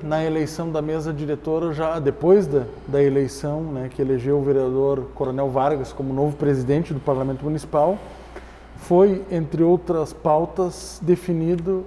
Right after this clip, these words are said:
a composição das novas comissões permanentes. Hoje o Parlamento tem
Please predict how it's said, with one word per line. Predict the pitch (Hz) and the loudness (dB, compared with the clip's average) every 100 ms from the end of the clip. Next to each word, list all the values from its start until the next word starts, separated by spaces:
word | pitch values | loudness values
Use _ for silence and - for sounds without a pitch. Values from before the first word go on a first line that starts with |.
| - | -6
a | 151 | -8
composição | - 202 202 208 175 143 - 185 | -2 -2 2 4 4 0 -4 0
das | 185 151 | 0 0
novas | 170 196 214 196 | 0 0 0 -4
comissões | - 196 180 - 175 | -2 -2 -2 -4 -6
permanentes. | - 180 175 180 156 147 | -2 -2 -2 -2 -4 -4
Hoje | 139 | -6
o | |
Parlamento | 147 151 151 156 165 | -4 -2 -2 -4 -6
tem | - 185 | -4 -2